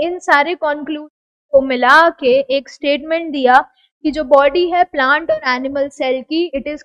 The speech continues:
composed of cells and products of cell। तो चाहे एनिमल सेल हो, चाहे प्लांट सेल हो, body of living organisms, living organisms में भी specific plants and animals,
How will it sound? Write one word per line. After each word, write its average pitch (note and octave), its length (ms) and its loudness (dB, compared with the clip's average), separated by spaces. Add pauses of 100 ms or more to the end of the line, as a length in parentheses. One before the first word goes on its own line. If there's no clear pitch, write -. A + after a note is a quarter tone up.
composed C#4+ 560 -4
of D4 140 -6
cells B3 420 -4 (160)
and D4 200 -4 (100)
products B3 480 -2
of A#3 160 -8
cell। A#3+ 180 0 (420)
तो D4+ 60 -6
चाहे D4+ 300 4 (180)
एनिमल C#4 360 -6
सेल B3+ 320 -4
हो, C4 180 -6 (240)
चाहे C4+ 280 4
प्लांट C4 400 -4
सेल A#3+ 280 -4
हो, B3 220 -12 (460)
body C4+ 380 2 (160)
of B3+ 400 0 (1120)
living D#4 320 2
organisms, B3 760 -4 (1000)
living D#4+ 280 2
organisms C#4+ 680 0
में C4+ 160 -6
भी D4+ 160 -4
specific C#4 580 -8 (340)
plants B3 300 0
and B3+ 240 -8
animals, A#3 460 -2